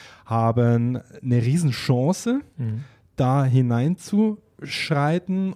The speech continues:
Speaker 1: und eigentlich sogar eine, eine Verantwortung. Und wenn man sich so ein bisschen dem, dem Leitbild dann, ähm, das so ein bisschen tragen lässt, dann sagt, okay, ähm,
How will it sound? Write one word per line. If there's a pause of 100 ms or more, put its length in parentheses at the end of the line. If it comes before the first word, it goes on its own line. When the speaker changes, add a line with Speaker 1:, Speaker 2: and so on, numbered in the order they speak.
(140)
Speaker 1:
und
eigentlich
sogar
eine,
eine
Verantwortung. (340)
Und
wenn
man
sich
so
ein
bisschen
dem, (100)
dem
Leitbild (100)
dann,
ähm, (580)
das
so
ein
bisschen
tragen
lässt,
dann
sagt,
okay, (360)
ähm,